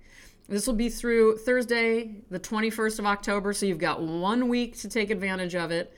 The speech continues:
And these are not, this coupon code can't be relevant for commission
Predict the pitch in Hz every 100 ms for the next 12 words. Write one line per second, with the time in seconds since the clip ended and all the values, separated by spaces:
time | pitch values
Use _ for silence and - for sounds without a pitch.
0 | - - - - - - - 214 233 262
1 | 269 269 262 254 254 254 254 254 247 247
2 | 240 226 233 233 233 233 233 233 220 208
3 | 226 226 269 254 247 262 233 214 - 226
4 | 214 214 208 196 190 185 190 190 180 160
5 | 190 170 180 208 214 196